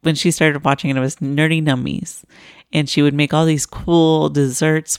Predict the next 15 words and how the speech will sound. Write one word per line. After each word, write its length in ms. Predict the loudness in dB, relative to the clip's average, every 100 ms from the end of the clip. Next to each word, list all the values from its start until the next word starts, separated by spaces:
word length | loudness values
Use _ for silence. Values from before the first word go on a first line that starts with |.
| -4
that 160 | -4 -2
were 180 | -2 -2
from 240 | -4 -4
video 320 | -2 2 0
games 500 | 0 -2 -2 -2 -2
and 160 | -4 -6
from 260 | -4 -2 0
movies 420 | 0 0 -4 -4
and 240 | -4 -4
all 140 | -2 0
this, 280 | -2 -4 -14 _
you 80 | -4
know, 180 | -2 -4 -8 _
cool 240 | 0 0
stuff. 440 | 0 -2 -2 -4